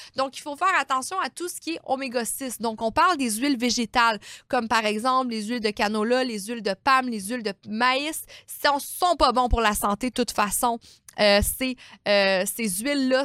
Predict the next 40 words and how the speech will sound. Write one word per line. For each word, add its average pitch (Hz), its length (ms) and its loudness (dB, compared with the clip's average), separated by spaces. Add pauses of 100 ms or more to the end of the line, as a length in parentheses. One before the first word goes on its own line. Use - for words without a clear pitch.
c'est - 200 -6
incroyable, 247 560 0
l'huile 233 180 -6
de 220 80 -4
canola, 220 540 -2
là, 233 120 0
j'avais 202 300 -4
lu 240 160 -8
un 202 240 -6
truc, - 320 -10 (100)
euh, 196 120 -2
ils 202 200 -8
utilisaient 202 460 -8
ça 240 180 -4
pour, 202 300 -8
euh, 185 140 -2
l'huile 220 240 -2
à 202 80 0
moteur, 214 480 -2
euh, 190 160 -4
des 202 120 -8
voitures. 240 800 0 (380)
Donc, 240 240 0
on 254 60 0
fait 294 100 -2
attention 285 460 0
à 269 100 0
tout - 160 -12
ce - 140 -10
qui 277 140 -8
est - 40 -14
oméga 226 400 -2
six - 340 -8
aussi. 254 320 -8
On 220 140 -6
essaie 202 260 -4
d'augmenter 285 720 0
son 233 360 -4
oméga 226 360 -4
trois, 233 360 -4